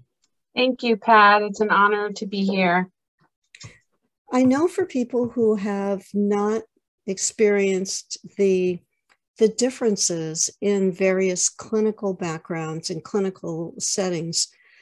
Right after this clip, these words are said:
Speaker 2: could you share for our listener,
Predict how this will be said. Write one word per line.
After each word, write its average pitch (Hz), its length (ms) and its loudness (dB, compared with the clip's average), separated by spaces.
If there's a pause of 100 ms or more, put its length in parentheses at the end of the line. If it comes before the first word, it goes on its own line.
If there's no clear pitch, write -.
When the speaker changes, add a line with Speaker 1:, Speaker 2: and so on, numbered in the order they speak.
(760)
Speaker 2:
could 339 180 -4
you 339 80 0
share 339 380 -2
for 226 500 -2
our 214 220 -2
listener, 208 640 -2